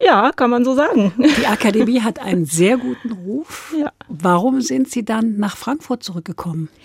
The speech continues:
Speaker 1: Ich hab während meiner Zeit in Tutzing mein drittes Kind zur Welt gebracht. Und alle, die München kennen, wissen, dass München eine tolle Stadt ist, aber was Wohnen angeht, äh, einige Komplikationen mit sich bringen kann. Und wir hätten, äh, ka-, nicht mehr so viel Platz in unserer Wohnung gehabt und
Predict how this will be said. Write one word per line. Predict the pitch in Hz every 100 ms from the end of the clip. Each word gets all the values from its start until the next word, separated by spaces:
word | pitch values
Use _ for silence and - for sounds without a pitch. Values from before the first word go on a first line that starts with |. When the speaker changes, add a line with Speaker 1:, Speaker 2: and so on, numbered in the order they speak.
| - - - - - - -
Speaker 1:
Ich | - 269
hab | 262 254 -
während | 247 262 269
meiner | 240 220
Zeit | - 220
in | -
Tutzing | 202 208 202 185
mein | 185
drittes | 180 196 196 -
Kind | 247
zur | - -
Welt | -
gebracht. | - - - 240 -
Und | - - 185 -
alle, | - - 220 214
die | 185 208
München | 214 240 320 349
kennen, | 269 247 247 240
wissen, | 240 220
dass | 202
München | 220 240 247
eine | 214 220
tolle | - 254 302
Stadt | - 277 247
ist, | 254 - -
aber | 208 226 208
was | 202 196
Wohnen | 190 285 254
angeht, | 214 208 196 -
äh, | -
einige | 196 190 - 196 233 208
Komplikationen | 214 214 - 196 - 247 226
mit | 185
sich | - 180
bringen | 202 190
kann. | 185 190
Und | 220 196
wir | 196 190 254 - - -
hätten, | 196 233 240 240 233 -
äh, | - 214
ka-, | - -
nicht | 247 277 392
mehr | 370
so |
viel | 320
Platz | 294 262 269
in | 220
unserer | 202 - 190
Wohnung | 190 196 190
gehabt | 180 - -
und | 190